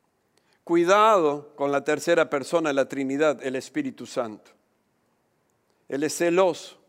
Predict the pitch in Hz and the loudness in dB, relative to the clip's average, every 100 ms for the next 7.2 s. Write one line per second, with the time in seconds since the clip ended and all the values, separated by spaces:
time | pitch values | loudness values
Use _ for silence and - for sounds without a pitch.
0 | _ _ _ _ _ _ _ _ - 120 | _ _ _ _ _ _ _ _ -12 -10
1 | 117 120 147 170 151 123 123 147 151 147 | -10 -4 2 4 2 -4 -4 -2 0 -2
2 | - - 147 165 160 156 147 151 147 165 | -6 -10 -8 -6 -4 -4 -2 -2 -2 0
3 | 160 135 120 160 160 208 - 180 160 117 | -2 -4 -6 -4 -4 -8 -14 -8 -8 -8
4 | - - - _ 131 139 143 160 180 170 | -12 -18 -20 _ -4 -4 -2 0 2 2
5 | 151 156 185 185 220 214 160 147 - 170 | 0 0 2 2 0 -4 -6 -6 -4 -2
6 | 156 190 170 131 135 139 127 139 135 175 | 0 0 0 0 -2 -2 -4 -6 -4 -2
7 | 147 135 | -2 -6